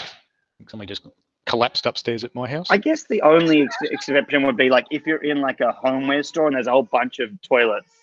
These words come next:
Speaker 2: on the, on display, that would be, like, fine, but weird, but still fine.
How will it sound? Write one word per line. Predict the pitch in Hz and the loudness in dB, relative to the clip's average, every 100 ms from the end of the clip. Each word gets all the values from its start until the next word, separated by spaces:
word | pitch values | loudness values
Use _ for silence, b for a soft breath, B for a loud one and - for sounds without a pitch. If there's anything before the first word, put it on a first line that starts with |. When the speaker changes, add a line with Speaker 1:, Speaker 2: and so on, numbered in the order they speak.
| _ - | _ -2
Speaker 2:
on | 131 120 | 0 0
the, | 131 | 0
on | 127 | -2
display, | 107 - 131 117 98 90 - | -4 -4 4 6 6 2 4
that | 143 147 | 4 6
would | 135 | 6
be, | 123 120 | 6 4
like, | 117 107 - _ _ _ _ _ _ - | 4 0 -6 _ _ _ _ _ _ -2
fine, | 120 98 92 - _ _ | 0 2 -2 -4 _ _
but | 147 | -2
weird, | 123 117 92 - B | 2 4 2 -4 B
but | 190 - | 0 6
still | 240 | 4
fine. | 175 98 | 4 -2